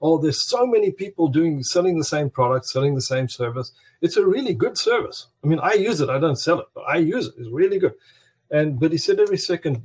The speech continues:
you know, man and his dog is selling this stuff." And I said, "Yeah, you gotta learn to differentiate yourself." And when we came to Canada, we didn't know anybody, John. We'd never met anybody who'd never been here. They didn't know us.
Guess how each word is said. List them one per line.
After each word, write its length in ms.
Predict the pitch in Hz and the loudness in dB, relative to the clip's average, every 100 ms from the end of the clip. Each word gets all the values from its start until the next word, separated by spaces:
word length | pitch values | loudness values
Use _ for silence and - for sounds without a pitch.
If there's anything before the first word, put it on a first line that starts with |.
| - | -8
you 140 | 131 | -2
know, 140 | 139 135 | 0 2
man 320 | 127 143 147 | 2 2 2
and 100 | 135 | 0
his 140 | 117 | 0
dog 340 | 113 147 196 123 | 0 2 2 0
is 160 | 107 | -2
selling 300 | - 185 156 | 0 0 0
this 100 | 87 - | -4 -8
stuff." 240 | - - _ _ _ _ _ | -10 -14 _ _ _ _ _
And 140 | 135 151 | 0 2
I 80 | 143 | 2
said, 260 | - 156 | 2 2
"Yeah, 160 | 151 180 | 2 4
you 220 | 127 147 | 4 2
gotta 240 | 170 143 | 2 2
learn 240 | 131 139 135 | 2 2 2
to 100 | 123 | 0
differentiate 760 | 120 - 123 123 120 123 123 | -2 0 0 0 2 -2 -2
yourself." 400 | - - - - - | -6 -6 -8 -10 -6
And 260 | 135 131 | -2 0
when 240 | 131 139 127 | 2 2 2
we 120 | 156 | 0
came 340 | - 180 160 | 2 0 2
to 100 | 131 | -2
Canada, 440 | 117 - 262 135 113 | -2 0 0 0 0
we 120 | 139 | -2
didn't 180 | 208 190 | 0 0
know 160 | 139 - | 0 0
anybody, 640 | 139 143 120 104 - - _ _ _ | 0 2 0 -4 -8 -20 _ _ _
John. 260 | - 120 120 | -4 0 2
We'd 160 | 151 | 2
never 240 | 147 160 135 | 2 2 2
met 240 | 135 143 | 2 2
anybody 400 | 147 139 135 135 | 2 2 2 2
who'd 120 | 123 | 2
never 200 | 131 139 | 2 2
been 240 | 123 139 131 | 2 2 4
here. 160 | 139 | 4
They 140 | 131 139 | 2 2
didn't 240 | 135 123 | 2 2
know 160 | 131 135 | 4 4
us. 260 | 135 - | 2 0